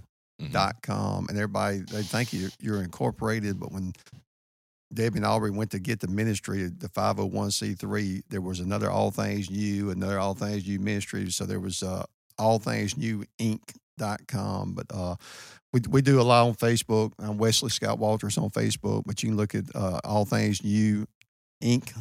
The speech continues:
Speaker 1: dot com and, uh, follow us there and, uh, and, you know, uh, just call us.
Speaker 2: Mm-hmm.
Speaker 1: My phone, you know, six oh one, two seven eight, four eight one six is my phone number. But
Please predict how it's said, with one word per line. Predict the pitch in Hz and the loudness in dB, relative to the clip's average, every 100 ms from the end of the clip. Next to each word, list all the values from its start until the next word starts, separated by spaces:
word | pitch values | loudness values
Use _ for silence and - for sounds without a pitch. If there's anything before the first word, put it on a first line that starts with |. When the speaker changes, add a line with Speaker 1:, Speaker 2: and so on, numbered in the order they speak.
| - 151 | -10 -4
Speaker 1:
dot | 101 95 - | 0 0 0
com | 117 107 107 107 107 - | 0 2 2 2 -2 -4
and, | 98 87 | -6 -6
uh, | 85 87 - - - - | -6 -8 -10 -14 -20 -6
follow | 107 104 107 | -2 -2 -2
us | 98 | -4
there | - 104 101 101 - | -4 -4 -2 -4 -6
and, | 98 87 | -6 -4
uh, | 85 80 82 82 - - | -4 -6 -8 -10 -14 -12
and, | 90 82 - _ _ _ - | -12 -12 -16 _ _ _ -12
you | 98 | -8
know, | 90 87 - | -8 -10 -12
uh, | 98 87 85 - _ _ _ - | -10 -10 -10 -16 _ _ _ -14
just | 110 104 - | -8 -8 -8
call | - 107 110 113 | -2 2 2 2
us. | 110 - _ _ _ 233 | -2 -6 _ _ _ -10
Speaker 2:
Mm-hmm. | 90 87 87 101 _ _ | -6 -4 -4 -8 _ _
Speaker 1:
My | - 98 - | -8 -8 -4
phone, | 104 113 | -4 -4
you | 98 | -4
know, | |
six | - 123 - | -2 -2 -2
oh | 117 | -2
one, | 110 117 120 113 | 0 2 2 0
two | 117 | -2
seven | 113 120 110 | -2 0 0
eight, | 110 101 | -2 -4
four | - 110 110 | -4 -2 0
eight | 113 | -2
one | 123 117 | 0 0
six | - 123 113 | 0 0 -4
is | - | -2
my | 104 107 | -2 -2
phone | 113 110 110 | 0 0 0
number. | 110 135 - | 0 -2 -4
But | 95 - | -6 -10